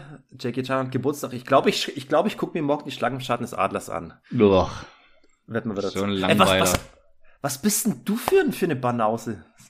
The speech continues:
Speaker 2: Ich bin da kein großer Eastern-Fan und bei-, und diese beiden,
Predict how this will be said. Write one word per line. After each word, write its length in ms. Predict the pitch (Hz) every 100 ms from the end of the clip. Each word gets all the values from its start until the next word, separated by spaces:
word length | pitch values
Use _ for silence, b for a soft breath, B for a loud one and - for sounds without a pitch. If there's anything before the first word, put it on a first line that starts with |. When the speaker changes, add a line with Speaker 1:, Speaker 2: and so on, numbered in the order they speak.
| - - B B B B
Speaker 2:
Ich 220 | 113 -
bin 120 | 113
da 100 | 143 147
kein 260 | 156 139
großer 340 | 127 127 143 -
Eastern-Fan 1080 | 120 156 151 123 113 - 101 101 101 101 101
und 220 | 104 104
bei-, 280 | 104 113 92
und 280 | 123 117 139
diese 200 | 135 147
beiden, 600 | 120 127 160 151 147